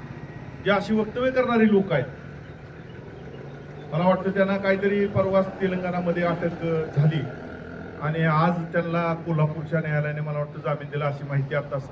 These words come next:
आम्हाला मिळाली. खरं तर ह्या अशा लोकांचा आम्ही जाहीर निषेध करतो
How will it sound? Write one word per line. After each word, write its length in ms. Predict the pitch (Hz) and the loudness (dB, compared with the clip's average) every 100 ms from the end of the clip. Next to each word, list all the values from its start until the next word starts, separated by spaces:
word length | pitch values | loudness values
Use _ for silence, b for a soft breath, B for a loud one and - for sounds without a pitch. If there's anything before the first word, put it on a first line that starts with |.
| - | -8
आम्हाला 280 | 131 131 127 | -6 -4 -4
मिळाली. 320 | 127 123 117 - - - - - - - - - - - - - - | 0 0 0 -4 -8 -18 -18 -18 -18 -18 -18 -18 -18 -20 -20 -20 -6
खरं 120 | 156 | -4
तर 180 | 170 196 | -2 4
ह्या 180 | 185 196 | 6 6
अशा 180 | 175 196 | 4 0
लोकांचा 460 | 190 190 185 185 | 0 0 0 0
आम्ही 160 | 185 185 | 0 4
जाहीर 220 | 160 170 | 6 6
निषेध 280 | 175 160 - | 4 -2 -6
करतो 340 | - 160 127 | -2 -2 -2